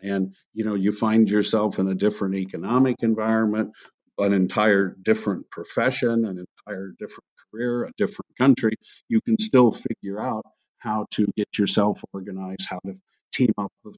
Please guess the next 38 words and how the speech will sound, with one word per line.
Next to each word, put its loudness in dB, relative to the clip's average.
people, -8
go -4
forward -6
and -8
do -2
some 2
very 0
positive -2
things. 2
I -12
mean, 2
look, 4
I 6
was 8
a, 2
I -4
was 0
an 6
economics 2
professor -8
when, -8
when -4
I -2
decided 0
that -4
I 0
was 2
gonna 0
come -6
to -8
Ukraine 0
and 4
be 4
an 2
appraiser. 4
And, -10
you 0
know, -4